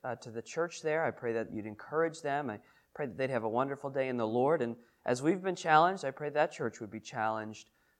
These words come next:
uh, to be involved in world missions, to have a part. So please help us all this morning.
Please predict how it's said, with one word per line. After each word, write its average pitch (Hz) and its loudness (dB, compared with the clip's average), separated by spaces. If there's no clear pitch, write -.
uh, 92 -8
to 127 -10
be 135 -4
involved 139 8
in 107 -6
world 113 0
missions, 104 -4
to 101 -14
have 117 -6
a 123 -6
part. 92 -6
So 143 4
please 185 -2
help 190 10
us 180 -4
all 170 10
this 170 -8
morning. 160 2